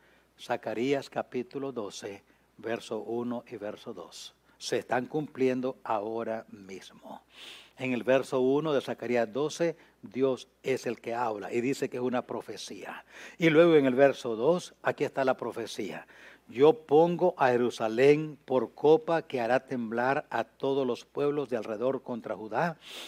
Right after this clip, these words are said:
en el sitio contra Jerusalén". Verso tres, "En aquel día yo pondré a Jerusalén como piedra pesada a todos los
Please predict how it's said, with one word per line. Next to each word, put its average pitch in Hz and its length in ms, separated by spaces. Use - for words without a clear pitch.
en 131 180
el 113 140
sitio 143 440
contra 110 340
Jerusalén". 113 600
Verso 123 280
tres, 165 380
"En 135 160
aquel 123 400
día 170 220
yo 147 200
pondré 143 560
a 139 140
Jerusalén 127 720
como 127 320
piedra 156 680
pesada 139 840
a 117 160
todos 131 640
los 110 300